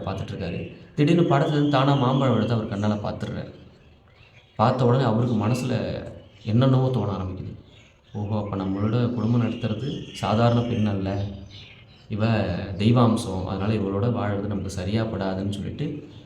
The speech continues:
அன்னைக்கு இரவே அவர் என்ன பண்றாருன்னா, சொல்லாத கொள்ளாத வீட்டை விட்டு கிளம்பிடுறாரு. அவர் போன கையோட காணுமே, காணுமேன்னு இந்த அம்மா ஊர் உலகம் எல்லாம் தேடி பார்த்துட்டு, அவர் எவ்-, சதா சர்வ காலமும் அதை வாசல் பார்த்தபடியாவே இருக்கிறார்.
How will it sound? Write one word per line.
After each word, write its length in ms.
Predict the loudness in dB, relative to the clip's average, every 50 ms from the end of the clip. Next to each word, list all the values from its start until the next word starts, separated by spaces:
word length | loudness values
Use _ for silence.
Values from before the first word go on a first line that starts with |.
| -20 -12 -8
அன்னைக்கு 340 | -2 0 0 0 0 0
இரவே 300 | 0 0 0 2 2 2
அவர் 140 | 0 0 0
என்ன 120 | 0 -2 -2
பண்றாருன்னா, 640 | -2 -2 -6 -6 -4 -4 -4 -4 -4 -4 -4 -6
சொல்லாத 440 | -6 -6 -6 -4 -2 0 0 0 0
கொள்ளாத 340 | -2 -4 -4 -4 -4 -2 -2
வீட்டை 260 | -4 -4 -4 -6 -6
விட்டு 220 | -6 -8 -8 -8
கிளம்பிடுறாரு. 380 | -10 -8 -10 -10 -12 -12 -16 -18 -18 -18 -20 -20 -20 -20 -20 -20 -20 -20 -20 -20 -20 -20 -20 -20 -20 -20 -20 -20 -20 -20 -20 _ _ -20 -20 -20 -20 _ _ _
அவர் 280 | 2 4 4 4 4 4
போன 200 | 4 4 4 4
கையோட 280 | 2 4 4 4 4
காணுமே, 500 | 4 2 2 2 2 4 4 4 2 2
காணுமேன்னு 400 | 0 0 0 0 2 2 2 2
இந்த 220 | 2 2 0 0 0
அம்மா 220 | 0 0 0 -2
ஊர் 260 | 0 0 0 0 2
உலகம் 240 | 2 0 0 0 -2
எல்லாம் 300 | -2 -2 -2 -2 -2 -2
தேடி 180 | -2 -4 -4 -4
பார்த்துட்டு, 680 | -4 -4 -6 -8 -8 -10 -8 -6 -6 -4 -4 -4 -6 -6 -8 -12 -16 -18 -18 -16 -16 -16 -18 -18 -20 -20 -20 -20 -18 -18 -12 -2
அவர் 220 | 4 6 8 8 8
எவ்-, 220 | 6 6 4 2
சதா 360 | 2 2 2 4 6 6 6
சர்வ 280 | 6 6 4 4 4 4
காலமும் 400 | 4 2 2 2 2 2 2 2
அதை 140 | 0 0 0
வாசல் 400 | 0 0 0 2 2 0 0 0
பார்த்தபடியாவே 520 | 0 -2 -2 -2 -2 -2 -2 -2 -2 0
இருக்கிறார். 400 | 0 0 -2 -2 -4 -6 -6 -8